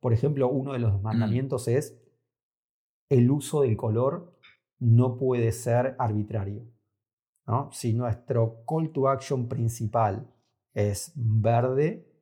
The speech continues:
Speaker 1: ese color debe trasladarse a cualquier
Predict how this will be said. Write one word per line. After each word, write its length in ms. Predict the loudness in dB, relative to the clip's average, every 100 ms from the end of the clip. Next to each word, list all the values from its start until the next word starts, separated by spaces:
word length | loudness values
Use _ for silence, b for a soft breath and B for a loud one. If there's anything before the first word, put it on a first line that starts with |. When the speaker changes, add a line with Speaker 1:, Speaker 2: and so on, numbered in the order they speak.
| _ _ _ -2
Speaker 1:
ese 240 | 0 -2
color 420 | -2 -2 -2 -6 -4
debe 640 | -2 0 0 -2 -4 -6
trasladarse 800 | 0 0 0 0 0 -2 -4 -6 -4
a 160 | -6
cualquier 760 | -2 -2 -2 -2 -4 -2 -4 -8